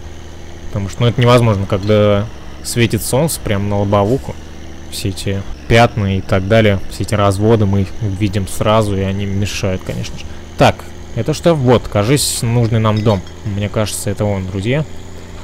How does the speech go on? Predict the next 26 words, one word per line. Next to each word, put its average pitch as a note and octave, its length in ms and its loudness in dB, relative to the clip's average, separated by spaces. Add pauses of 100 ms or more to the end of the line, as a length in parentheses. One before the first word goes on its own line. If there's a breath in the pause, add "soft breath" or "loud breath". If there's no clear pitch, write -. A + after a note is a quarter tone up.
(140)
Главное C#3+ 260 6
потом B2+ 720 2
не B2 80 4
забыть B2 460 4
дорогу A#2+ 380 6
до A#2 160 6
дома. A#2 320 2 (1040)
Да, D3 120 6
ну, E3 240 4
наверное, D#3+ 600 6
в A#2 140 4
Лупе C#3 420 4
мы A#2+ 180 2
не A2+ 200 2
поедем. A2 460 2 (1700)
Мы A2 160 -4
всё-таки G#2+ 320 -4
не G2+ 80 -2
поедем, G#2 440 2 (100)
да, G2 100 -4
мне G#2 180 -6
кажется. - 420 -6 (1120)
Оставим D#3 400 6
на C3 80 6
потом B2 380 4
последние G2 600 -2